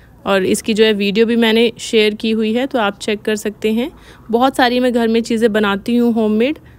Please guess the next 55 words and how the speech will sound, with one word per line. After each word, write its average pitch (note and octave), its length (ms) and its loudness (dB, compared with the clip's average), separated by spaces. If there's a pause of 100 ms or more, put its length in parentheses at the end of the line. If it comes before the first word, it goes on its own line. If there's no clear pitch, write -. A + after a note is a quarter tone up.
(240)
थोड़ी B3 180 -4
सी C4+ 100 -6
मैंने C4 220 -2
बूंदी A#3 500 0
और G#3+ 300 0
आधा G#3+ 360 -2
प्याज A3 380 0
इसमें A#3+ 260 -4
काट G3+ 260 -2
करके A3 320 -4
डाली G3+ 360 -2
है, C4 200 -6 (140)
बहुत A3 320 -4
मज़े A3+ 260 0
का A3+ 120 -2
लगता A3 300 -4
है A3+ 140 -2
ये A3+ 120 -2
रायता। G#3+ 380 -4
सारी B3+ 340 -4
चीज़ें C4+ 280 -2
डालने A3+ 320 2
के A#3+ 140 0
बाद G#3+ 260 0
इसको G#3+ 200 -4
एक G#3+ 140 2
बार G#3+ 200 0
विस्क G3 300 -4
कर G#3+ 160 0
लेंगे। G#3 400 0 (260)
जितना A3+ 260 -6
मुझे B3+ 220 -2
पानी A3 300 0
चाहिए G3+ 300 -2
था G#3 140 -4
उतना G3+ 240 -4
मैंने G3 260 -2
ऐड F#3+ 180 -6
कर G3+ 220 -4
दिया G3 260 -2
है A3+ 220 -6
और G3 240 -4
अभी G#3 240 -2
भी A#3 120 -2
ये A#3 80 2
जो A3 120 2
है A3 80 2
काफ़ी G#3 380 -2
गाढ़ा G3 340 2
रायता G#3+ 280 0
बन G#3 160 -2
करके G#3+ 260 -2
तैयार G#3 360 -2
हुआ A3 260 0
है, B3 180 -4